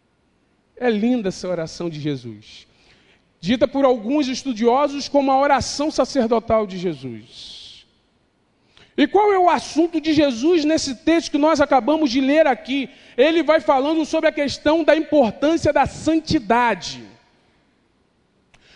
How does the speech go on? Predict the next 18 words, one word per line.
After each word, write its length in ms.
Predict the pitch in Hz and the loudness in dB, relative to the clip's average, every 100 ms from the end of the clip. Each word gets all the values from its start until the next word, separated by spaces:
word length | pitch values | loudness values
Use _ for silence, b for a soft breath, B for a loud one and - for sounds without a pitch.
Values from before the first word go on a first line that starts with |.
| b | b
Se 100 | - | -4
fosse 280 | 269 349 - | 2 2 2
fazer 260 | 294 294 320 | 2 2 2
uma 220 | 339 294 | 2 0
série 480 | - - 320 330 311 | -2 0 2 2 0
de 120 | 277 | -2
palavras 640 | 247 302 269 277 311 285 | 0 0 2 2 2 2
aqui, 460 | 262 247 269 320 320 B B | 0 0 0 0 0 B B
eu 140 | 254 | 2
colocaria 800 | - 320 302 294 269 294 349 339 | 4 4 4 4 4 4 4 4
o 100 | 285 | 2
tema 400 | 220 - 320 320 | 0 2 4 4
dessa 240 | 302 294 302 | 2 2 0
palavra 400 | 262 302 311 269 | 2 4 4 4
como 280 | 320 311 | 2 0
cultivando 880 | 262 349 392 392 349 254 180 330 359 | 4 6 6 4 0 2 2 2 4
a 80 | 302 | 0
santidade. 1120 | - 320 - 269 262 262 208 151 - - - | 2 -2 0 0 0 0 -4 -8 -18 -18 -20